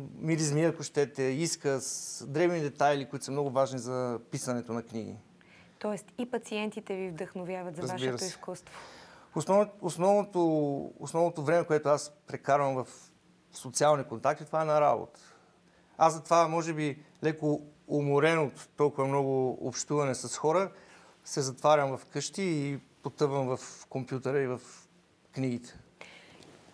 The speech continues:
Speaker 2: Тъй като с това започнахме, интересно ми е, имат ли общо изкуството и медицината и какво за вас?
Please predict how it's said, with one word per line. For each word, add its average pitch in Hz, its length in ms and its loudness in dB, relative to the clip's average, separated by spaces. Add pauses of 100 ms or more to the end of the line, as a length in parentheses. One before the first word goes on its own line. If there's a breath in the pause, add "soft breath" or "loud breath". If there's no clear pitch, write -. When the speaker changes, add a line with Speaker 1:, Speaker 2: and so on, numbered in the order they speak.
(180)
Speaker 2:
Тъй 294 100 0
като 233 360 -4
с 202 220 -8
това 196 280 -2
започнахме, 180 800 -8
интересно 269 640 -6
ми 247 140 -4
е, 226 140 -6
имат 277 300 -6
ли 247 200 -6 (100)
общо 240 400 -2
изкуството 202 600 -8
и 180 100 -8
медицината 185 1300 -10
и 220 80 -12
какво - 420 -18 (1500 soft breath)
за 185 160 -6
вас? - 400 -12